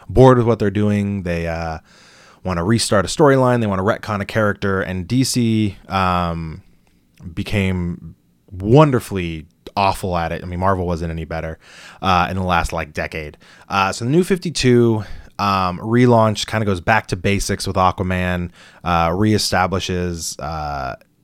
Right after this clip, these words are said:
who he is as a character, um, who, uh, you know, he, he goes back to short blonde hair,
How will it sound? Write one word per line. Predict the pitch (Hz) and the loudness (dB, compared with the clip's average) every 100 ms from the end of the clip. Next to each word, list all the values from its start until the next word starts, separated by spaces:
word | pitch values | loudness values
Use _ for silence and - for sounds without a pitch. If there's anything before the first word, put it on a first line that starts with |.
| _ _ _ - | _ _ _ -14
who | 85 123 | 2 6
he | 120 | 6
is | 104 | 4
as | 90 | -2
a | |
character, | - 127 117 104 113 110 107 104 _ - - _ _ | -2 2 2 2 0 2 0 -2 _ -20 -20 _ _
um, | 90 90 90 85 82 78 71 - _ _ _ _ _ _ _ - 82 | -2 2 2 0 -2 -6 -12 -18 _ _ _ _ _ _ _ -14 2
who, | 117 113 104 101 101 98 98 | 4 4 4 2 2 -2 -4
uh, | 92 87 80 71 62 - - _ _ _ _ _ _ _ _ _ | -4 -4 -4 -6 -8 -12 -16 _ _ _ _ _ _ _ _ _
you | 113 | -6
know, | |
he, | 92 107 | -4 -4
he | 110 | 0
goes | 117 | 0
back | 92 104 - | 2 0 0
to | 110 98 92 | -4 -4 -4
short | - 143 117 | 0 2 2
blonde | 117 113 107 | 2 2 2
hair, | 110 110 107 104 | 0 2 4 2